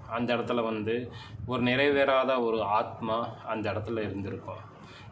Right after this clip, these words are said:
ஆக்சிடென்ட்ல இறந்திருப்பாங்க, இல்லாட்டி ஏதாவது ஒரு சூசைட் பண்ணியிருப்பாங்க,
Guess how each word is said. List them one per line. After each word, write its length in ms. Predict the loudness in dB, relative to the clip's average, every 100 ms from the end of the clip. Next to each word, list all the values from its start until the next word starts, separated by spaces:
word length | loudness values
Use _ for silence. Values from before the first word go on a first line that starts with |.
| -12
ஆக்சிடென்ட்ல 720 | -6 2 2 2 0 2 2 2
இறந்திருப்பாங்க, 580 | 2 0 -2 -2 -2 -2
இல்லாட்டி 500 | -2 0 -2 0 0
ஏதாவது 320 | 2 0 0
ஒரு 320 | 0 0 0
சூசைட் 520 | -4 -4 -2 0 -2 -4
பண்ணியிருப்பாங்க, 600 | -4 -4 -4 -6 -6